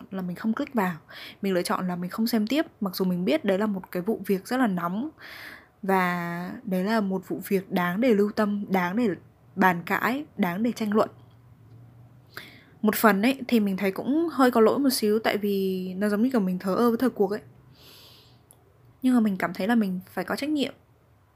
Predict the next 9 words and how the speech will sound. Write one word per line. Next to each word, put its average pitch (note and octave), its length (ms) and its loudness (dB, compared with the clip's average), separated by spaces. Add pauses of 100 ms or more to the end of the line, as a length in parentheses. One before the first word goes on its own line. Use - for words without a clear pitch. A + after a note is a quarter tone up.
(160)
chăm A#3+ 180 0
sóc E4+ 320 2 (240)
cho G#3+ 480 -2 (560)
bản F#3+ 140 -4
thân G#3+ 180 -2
mình F#3 140 -2
trước. C4 260 -2 (1400)
Bản G#3 200 4
thân C#4 480 0